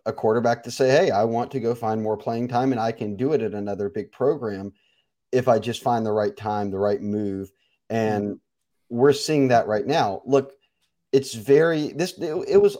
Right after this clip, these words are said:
Speaker 1: old school style for a quarterback to sit around for three years before he got to be the guy. Right now, you're asking Nussmeier to do that because he redshirted already one year, a year ago.
Speaker 2: Yeah.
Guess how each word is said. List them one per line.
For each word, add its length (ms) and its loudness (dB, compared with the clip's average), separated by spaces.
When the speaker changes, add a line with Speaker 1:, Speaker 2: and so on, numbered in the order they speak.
Speaker 1:
old 260 2
school 320 -4
style 600 -6
for 180 -2
a 40 -4
quarterback 520 2
to 60 -10
sit 280 -4
around 500 -4
for 100 -4
three 300 0
years 400 2
before 360 -4
he 140 0
got 220 2
to 60 -10
be 120 -6
the 100 -10
guy. 440 -8
Right 300 4
now, 180 4
you're 220 2
asking 420 0
Nussmeier 520 -2
to 100 -12
do 140 -10
that 260 -12
because 500 -4
he 140 -6
redshirted 640 2
already 380 2
one 300 -4
year, 300 -12
a 60 -6
year 280 4
ago. 260 -10
Speaker 2:
Yeah. 60 -10